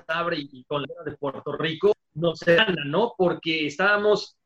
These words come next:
en un momento en que teníamos que levantar la mano y decir, "Hey, aquí estamos". Como lo estamos pasando en estos momentos con los trabajadores esenciales de esta pandemia, ¿no? Que son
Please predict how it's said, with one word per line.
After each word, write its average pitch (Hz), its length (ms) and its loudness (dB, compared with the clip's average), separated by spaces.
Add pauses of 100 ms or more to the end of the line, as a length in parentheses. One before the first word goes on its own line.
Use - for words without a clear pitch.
(140)
en 143 140 -4
un 208 120 0
momento 226 640 4
en 170 160 0
que 160 140 -8
teníamos 208 580 0
que 180 100 0
levantar 147 560 2
la 175 160 2
mano 170 600 -2
y 131 100 -8
decir, 156 420 -4 (160)
"Hey, 196 340 -4 (280)
aquí 170 220 -6
estamos". 180 520 0 (240)
Como 165 200 2
lo 175 60 6
estamos 285 280 -4
pasando 254 320 -4
en 233 60 -2
estos 240 200 -2
momentos 196 400 -2
con 190 100 0
los 156 140 -4
trabajadores 165 540 0
esenciales 170 580 -2
de 185 80 -4
esta 180 180 -8
pandemia, 143 560 -2
¿no? 156 200 -18 (360)
Que 143 120 -10
son 190 420 2